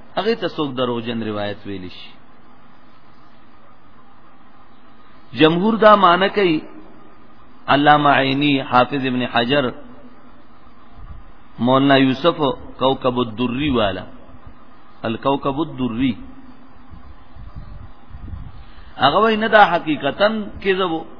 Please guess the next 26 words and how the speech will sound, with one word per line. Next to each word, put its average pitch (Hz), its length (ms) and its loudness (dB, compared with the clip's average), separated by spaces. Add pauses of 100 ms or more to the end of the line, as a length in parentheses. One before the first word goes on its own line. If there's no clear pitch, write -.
(540)
نه 175 120 0
صورتاً 170 540 0
کذب 107 360 -4
و. 95 80 -10 (2250)
حقیقت 165 460 8 (120)
دا 143 200 12
دی 170 200 4 (600)
چې - 80 2 (100)
انت 202 280 6 (140)
اختی 226 380 0 (220)
فی 147 180 4
دین 147 280 4
الله، 113 440 4 (1080)
ته 139 100 0
زما 135 340 4
خورې 165 400 0
په 165 80 0
دین 170 220 -2
د 170 60 -2
الله 156 340 6
تعالی 139 400 4
کې. 120 160 -10 (1200)
بل 180 220 8
فعله، 165 600 8
د 170 80 2 (100)
دې 165 100 8